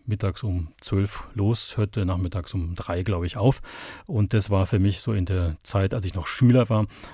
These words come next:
war das eine tolle Sendung. Die habe ich sehr gerne gehört. Natürlich nicht jeden Tag, aber das war so ein fester Punkt. Dann habe ich natürlich auch Fußball gehört. Im W D R gab's auch damals eine Sendung wie <laughs>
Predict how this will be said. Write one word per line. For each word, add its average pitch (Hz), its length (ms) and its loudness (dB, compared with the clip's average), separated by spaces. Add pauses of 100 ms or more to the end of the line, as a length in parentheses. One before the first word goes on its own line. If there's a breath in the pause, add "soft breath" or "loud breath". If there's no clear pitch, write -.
(120)
war 104 100 0
das - 180 -2
eine 107 120 -6
tolle 110 240 4
Sendung. 123 420 4
Die 104 120 0
habe 85 140 -2
ich 80 80 -4
sehr 98 140 -4
gerne 95 280 0
gehört. 98 520 2
Natürlich 92 280 -2
nicht 110 160 0
jeden 90 180 2
Tag, 95 320 2
aber 95 200 0
das 95 200 -2
war 98 160 -2
so 98 120 -4
ein 92 160 -6
fester - 340 -4
Punkt. 139 340 2 (480 loud breath)
Dann 101 240 6
habe 87 140 2
ich 92 40 2
natürlich 90 220 2
auch 101 160 -6
Fußball 117 380 0
gehört. 107 320 2
Im 98 80 4
W 92 80 0
D 90 80 -2
R 92 160 -2
gab's 92 200 -2
auch 98 80 0
damals 90 360 0
eine 98 80 2
Sendung 90 280 2
wie 82 140 2
<laughs> - 140 -2